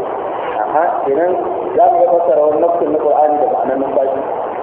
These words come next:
Annabci tana da ma'ana shida a Qur'ani. Tana zuwa da ma'anar mutum.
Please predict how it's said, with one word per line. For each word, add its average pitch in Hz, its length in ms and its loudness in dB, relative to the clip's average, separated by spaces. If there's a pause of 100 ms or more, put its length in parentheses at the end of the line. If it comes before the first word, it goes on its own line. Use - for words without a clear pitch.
(960)
Annabci 220 340 0
tana 202 220 2
da 165 100 2
ma'ana 139 400 0
shida 147 300 0 (340)
a - 140 -2
Qur'ani. 131 500 2 (1040)
Tana 202 220 2
zuwa 185 220 4
da 156 120 4
ma'anar 151 320 0
mutum. 147 360 -2